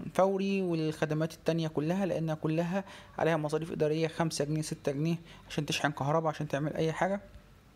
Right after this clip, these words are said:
مجاني بدون أي مصاريف زي ما انتوا شايفين. لو ما كنتش تعرف التطبيق قبل كده وعرفته من خلالي،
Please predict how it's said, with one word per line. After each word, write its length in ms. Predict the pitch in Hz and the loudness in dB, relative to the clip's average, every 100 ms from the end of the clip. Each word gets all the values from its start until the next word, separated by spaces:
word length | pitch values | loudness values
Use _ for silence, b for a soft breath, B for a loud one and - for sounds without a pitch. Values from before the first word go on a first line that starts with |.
| - - - B B B - | -20 -20 -12 B B B -4
مجاني 440 | 165 156 165 190 170 | -2 2 2 2 0
بدون 160 | 160 | -2
أي 100 | - | -2
مصاريف 320 | 151 - - | -2 -2 -4
زي 140 | 135 156 | 0 0
ما 60 | |
انتوا 140 | 156 - | 0 -2
شايفين. 280 | 127 - - - B B B - | -4 -4 -10 -14 B B B -4
لو 60 | 156 | -2
ما 60 | |
كنتش 240 | 151 156 - | -2 -4 0
تعرف 220 | 147 151 | 0 0
التطبيق 360 | - 143 147 | -4 -4 -2
قبل 180 | 123 147 | -2 -4
كده 280 | 147 175 175 | -2 0 0
وعرفته 500 | 147 131 156 - 156 | 0 -2 -2 -2 -2
من 140 | 147 | -2
خلالي، 540 | 139 - 151 175 190 | -2 -2 0 0 -2